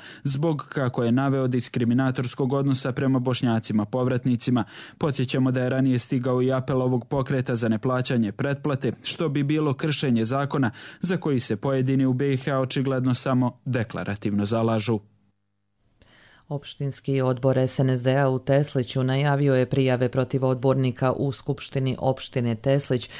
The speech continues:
Speaker 2: koji ovu stranku i pojedince lažno dovode u vezu sa izazivanjem ekscesa na prostoru ove lokalne zajednice. S N S D Teslić poziva nadležne organe da sve istraže, a protiv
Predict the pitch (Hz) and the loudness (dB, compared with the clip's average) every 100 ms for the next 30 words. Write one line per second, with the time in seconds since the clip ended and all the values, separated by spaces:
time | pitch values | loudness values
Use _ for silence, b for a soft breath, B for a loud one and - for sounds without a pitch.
0 | B B 214 185 151 143 - 147 143 139 | B B 4 4 4 0 0 0 0 0
1 | 123 127 123 127 147 147 156 135 143 135 | 0 0 0 0 -2 0 2 2 2 0
2 | 127 120 123 127 127 120 120 131 131 127 | -4 -2 -2 0 0 -2 0 -2 -2 -4
3 | 127 123 123 120 127 131 127 131 135 131 | -2 -2 -4 -4 -2 -2 -2 -2 -4 -4
4 | - 131 - 131 123 117 123 123 117 135 | -4 -6 -4 -2 -2 -2 -2 -2 -2 -2
5 | 127 120 123 120 117 120 127 123 117 127 | -2 0 0 0 -2 -2 -2 -2 -2 0
6 | 127 120 113 131 - - B B B B | 0 -2 -2 -4 -4 -10 B B B B
7 | 185 180 175 143 147 - 127 117 175 165 | 0 2 2 2 0 0 -2 0 -2 -4
8 | - 135 123 131 127 123 123 127 117 127 | -2 -2 0 0 0 0 0 -2 -2 -2
9 | 123 123 127 135 123 123 - 143 135 143 | -2 -2 0 -2 -2 -2 -2 -2 0 -2
10 | - 139 123 127 117 B B - 185 151 | -2 -2 0 0 -2 B B -2 0 0
11 | 147 | 0